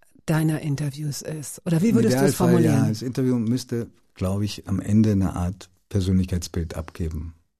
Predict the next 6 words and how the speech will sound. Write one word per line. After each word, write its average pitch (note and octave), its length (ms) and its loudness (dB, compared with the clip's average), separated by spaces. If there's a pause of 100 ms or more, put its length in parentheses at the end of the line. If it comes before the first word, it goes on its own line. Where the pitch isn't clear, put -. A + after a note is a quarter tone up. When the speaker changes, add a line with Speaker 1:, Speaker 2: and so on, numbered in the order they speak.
(420)
Speaker 1:
Dass D4 260 -4 (200)
vor A3+ 380 0
dir G3+ 300 0
noch F3+ 240 0
niemand G3+ 520 0
so, F3+ 400 -2